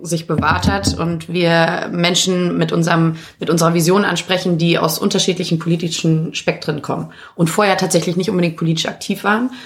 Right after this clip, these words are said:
aber, äh, die mal eher linksliberal oder eher rechts, oder rechts gewählt haben. Also total unterschiedlich und, ähm, trotzdem,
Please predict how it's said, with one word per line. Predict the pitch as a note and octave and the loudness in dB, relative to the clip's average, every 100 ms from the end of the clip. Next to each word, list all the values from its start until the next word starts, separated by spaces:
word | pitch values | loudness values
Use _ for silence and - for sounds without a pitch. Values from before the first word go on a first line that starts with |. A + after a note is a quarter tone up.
| - - _ | -20 -20 _
aber, | E3 E3 E3 D#3+ D#3 - | 0 2 4 4 4 2
äh, | D#3 D#3+ D#3 D3+ | 0 0 0 -2
die | E3 D#3+ | 0 2
mal | D#3 D3+ D3+ D3+ | 4 4 4 2
eher | - D#3 | 2 2
linksliberal | D#3 F#3+ E3+ - F3+ E3 D#3 D#3+ E3 E3 D#3 - | 4 2 0 -4 0 0 2 4 4 4 4 2
oder | D#3+ E3+ | 0 2
eher | E3 E3 | 0 0
rechts, | D#3+ - | -2 -4
oder | - E3 - - - D#3 C#3+ | -4 -2 -4 -4 0 0 2
rechts | D#3+ D#3+ - | 0 -2 -2
gewählt | D3+ C#3+ D#3 | 0 0 0
haben. | D#3 D3+ | -2 0
Also | - D#3 D#3 - - - - | 2 2 2 0 -16 -20 -6
total | - D#3+ F3+ F3+ F3 | -2 2 2 2 2
unterschiedlich | E3+ E3+ E3+ D#3+ D#3 D3+ - | 2 2 2 2 2 2 0
und, | D3 D3 - | 0 0 0
ähm, | - D3 D3 C#3+ C#3+ D3 - _ - | 0 0 0 -2 -4 -6 -10 _ -6
trotzdem, | - D#3+ - D#3+ D3+ D3+ D3 | -4 -2 0 0 2 0 -4